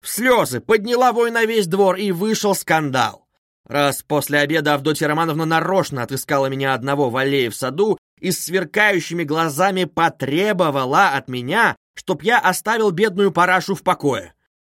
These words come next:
Это был чуть ли не первый разговор наш вдвоем. Я, разумеется, почел за честь удовлетворить ее желанию.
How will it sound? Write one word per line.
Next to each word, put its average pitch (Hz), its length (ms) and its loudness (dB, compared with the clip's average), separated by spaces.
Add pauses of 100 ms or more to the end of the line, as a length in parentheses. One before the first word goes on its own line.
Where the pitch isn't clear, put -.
(160)
Это 180 160 -8
был 247 140 0
чуть 294 240 0
ли 226 100 -8
не 240 120 -4
первый 220 400 4
разговор 175 560 2
наш 127 180 -4
вдвоем. 113 440 -6 (440)
Я, 117 180 -10
разумеется, 123 600 -4 (180)
почел 139 400 -2
за 123 160 -2
честь 214 500 -2 (220)
удовлетворить 123 600 -2
ее 117 120 -2
желанию. 110 480 -4